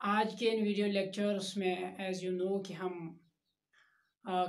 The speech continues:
कसीदा जो आपके syllabus में शामिल है, वही आजकल हम discuss कर रहे हैं। हालांकि मैं ये बात convey कर चुका हूँ, जो इस कसीदे का text है, as far as concern your examination,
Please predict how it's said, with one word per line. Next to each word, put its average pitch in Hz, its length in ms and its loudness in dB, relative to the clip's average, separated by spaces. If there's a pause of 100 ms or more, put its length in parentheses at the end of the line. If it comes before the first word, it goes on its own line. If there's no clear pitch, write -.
(100)
कसीदा 208 540 0
जो 185 180 2
आपके 185 340 2
syllabus 180 480 -4
में 185 100 0
शामिल 185 440 -4
है, 165 420 -6 (520)
वही 196 360 -2
आजकल 180 400 -4
हम 170 220 -6
discuss 160 360 -8
कर - 140 -10
रहे 170 320 -6
हैं। 160 320 -14 (760)
हालांकि 196 420 -2
मैं 202 120 2
ये 190 120 0
बात 185 300 -2
convey 175 320 -4
कर 175 240 -8
चुका 196 300 -6
हूँ, 156 500 -10 (420)
जो 185 200 0
इस 202 260 2
कसीदे 196 460 -2
का 190 240 -4
text 170 580 -8
है, 160 440 -8 (680)
as 175 140 -4
far 185 260 -4
as 185 140 2 (140)
concern 185 460 -4
your 175 180 -4
examination, 180 1040 0